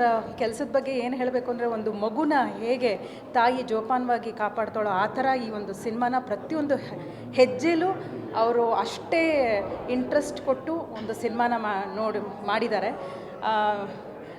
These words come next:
overall ಹೇಳಬೇಕು ಅಂದರೆ ನೀವು ಬಂದು ಥಿಯೇಟ್ರಿಗೆ ಬಂದು ಸಿನಿಮಾ ನೋಡಿ,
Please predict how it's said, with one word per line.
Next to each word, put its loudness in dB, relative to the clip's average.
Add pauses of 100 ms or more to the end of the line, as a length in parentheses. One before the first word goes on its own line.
(120)
overall 8
ಹೇಳಬೇಕು 6
ಅಂದರೆ -2
ನೀವು -6
ಬಂದು 0
ಥಿಯೇಟ್ರಿಗೆ 4
ಬಂದು 2
ಸಿನಿಮಾ -4
ನೋಡಿ, -4